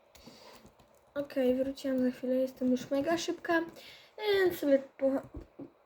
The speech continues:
pójdziemy jeszcze chyba na tamten kolejny level, jestem trochę za wolna. O my g-,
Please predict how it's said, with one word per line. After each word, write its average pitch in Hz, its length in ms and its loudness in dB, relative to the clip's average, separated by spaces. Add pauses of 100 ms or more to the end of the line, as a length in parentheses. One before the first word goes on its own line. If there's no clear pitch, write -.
(160)
pójdziemy 247 680 2 (920)
jeszcze 320 280 0
chyba 294 200 4
na 294 140 4
tamten 277 480 -2 (180)
kolejny 262 520 -4
level, 254 200 4
jestem 247 360 -4
trochę 254 300 -4
za 240 280 -4
wolna. 277 520 2 (1200)
O 294 260 8
my 262 160 6
g-, 233 180 0